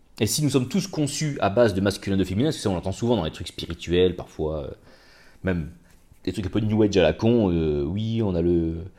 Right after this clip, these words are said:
le masculin sacré, le féminin sacré, bon, on parle surtout du féminin sacré, hein. Hein, euh, et en, en, en fait, puisque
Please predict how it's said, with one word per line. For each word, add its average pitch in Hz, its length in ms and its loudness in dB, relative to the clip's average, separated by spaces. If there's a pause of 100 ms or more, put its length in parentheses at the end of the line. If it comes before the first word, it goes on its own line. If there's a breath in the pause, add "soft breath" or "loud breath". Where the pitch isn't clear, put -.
(140 soft breath)
le 95 100 0
masculin 104 360 0
sacré, 104 360 -2
le 104 80 2
féminin 104 340 -2
sacré, 101 460 0
bon, 85 140 -2
on 85 40 -2
parle 87 140 2
surtout 104 280 -4
du 98 120 -2
féminin 98 400 0
sacré, 92 440 -2
hein. 98 120 -6 (1120)
Hein, 87 120 -4 (540 loud breath)
euh, 69 460 -6 (960)
et 101 160 -2
en, 85 180 -2
en, 120 380 0
en 120 80 -2
fait, - 420 -4 (480)
puisque 165 320 0